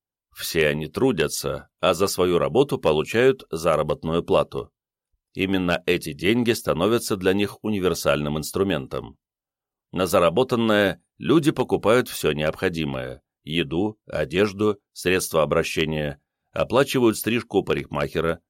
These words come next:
средства платежа, или откладывают как финансовую подушку безопасности на будущее – средства накопления. Первые деньги были вовсе не бумажные.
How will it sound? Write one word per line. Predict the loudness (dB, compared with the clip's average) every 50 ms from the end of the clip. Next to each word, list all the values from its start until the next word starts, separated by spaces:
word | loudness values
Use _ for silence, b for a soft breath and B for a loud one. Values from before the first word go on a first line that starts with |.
| _
средства | -10 -4 0 0 0 0 0 -2 -2
платежа, | -2 0 -2 -2 -2 -2 -2 -2 -2 -2 -2 -4 _ _ _ _ _ _ _ _ -4
или | 0 2 4 4
откладывают | 4 2 2 2 2 4 4 4 2 0 0 0 0 0
как | -2 -4 -4
финансовую | -2 -2 -2 0 0 -2 -2 -4 -4 -4 -4 -4
подушку | -4 -4 -4 -2 0 -2 -2 -2 -6 -6
безопасности | -6 -4 -4 -4 -2 0 0 0 0 0 -4 -6 -6 -4 -4
на | -2 -2 -2
будущее – | -2 -2 -4 -4 -6 -6 -6 -6 -6 -6 -8 -8 -12 _ _ _ _ _
средства | -12 -6 -2 0 0 0 0 -2 -4 -2
накопления. | -2 -2 -2 -2 -2 -2 -2 -4 -4 -4 -8 -10 -12 -12 -14 -18 _ _ _ _ _ _ _ _ _ _ _ _ _ _ _ _ _ 0
Первые | 2 4 4 6 6 4 4
деньги | 4 4 2 2 2 0 0
были | 0 0 0 0 0
вовсе | 2 2 2 2 2 0 -2
не | -2 0
бумажные. | 0 2 2 2 2 0 0 -2 -6 -10 -10 -10 -12 -16